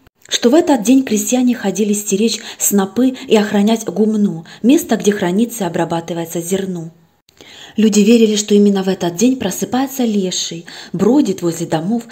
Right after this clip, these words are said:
и пытается украсть детей и причинить зло людям. Поэтому народные приметы на четвёртое сентября предупреждают об опасности и говорят,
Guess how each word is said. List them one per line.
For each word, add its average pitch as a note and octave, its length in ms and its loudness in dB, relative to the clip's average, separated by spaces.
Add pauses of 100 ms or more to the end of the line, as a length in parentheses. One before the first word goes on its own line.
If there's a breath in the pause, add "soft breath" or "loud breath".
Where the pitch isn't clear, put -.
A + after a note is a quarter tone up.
(140 loud breath)
и - 80 -2
пытается C4+ 480 4
украсть B3 340 -2
детей A#3 420 0
и G#3+ 140 -2
причинить G#3 500 -2
зло F3+ 380 -6
людям. F3 560 -8 (720 soft breath)
Поэтому G#3 580 0 (140 loud breath)
народные G3 440 2
приметы G#3+ 360 2
на G3 80 0
четвёртое G3 480 -4
сентября F#3+ 600 -2 (240 loud breath)
предупреждают A#3+ 680 2
об B3 120 -2
опасности F3 720 -6
и - 20 0
говорят, F#3+ 460 -4